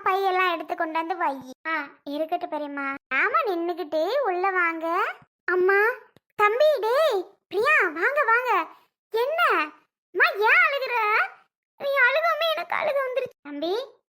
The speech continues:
ஏன்டா ஆள் என்னமோ போல இருக்க? வாங்க, பையெல்லாம் எடுத்து வந்திருக்கியா? வாங்க, உட்காருங்கய்யா. பிரியா, வாமா. அம்முக்குட்டி, அத்தையை பார்க்க வந்தீங்களா? நல்லா இருக்கீங்களா?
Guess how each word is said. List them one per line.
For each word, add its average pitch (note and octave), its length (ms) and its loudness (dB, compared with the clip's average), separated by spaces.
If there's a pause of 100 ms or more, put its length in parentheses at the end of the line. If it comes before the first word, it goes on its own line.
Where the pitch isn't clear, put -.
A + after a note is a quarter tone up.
(100)
ஏன்டா F4 280 0
ஆள் D#4+ 200 2
என்னமோ D#4+ 240 -2
போல D#4+ 260 0
இருக்க? C#4+ 180 -4 (960)
வாங்க, E4+ 240 -2 (460)
பையெல்லாம் F#4 360 -2
எடுத்து D#4 220 -6
வந்திருக்கியா? C#4+ 420 -8 (580)
வாங்க, F#4 220 -2
உட்காருங்கய்யா. E4 560 0 (540)
பிரியா, F4 240 0
வாமா. D#4+ 380 -2 (1400)
அம்முக்குட்டி, F#4 560 -6 (600)
அத்தையை F#4+ 380 -4
பார்க்க D#4 280 -2
வந்தீங்களா? D4 400 -2 (720)
நல்லா C#4+ 220 -4
இருக்கீங்களா? D4+ 460 -2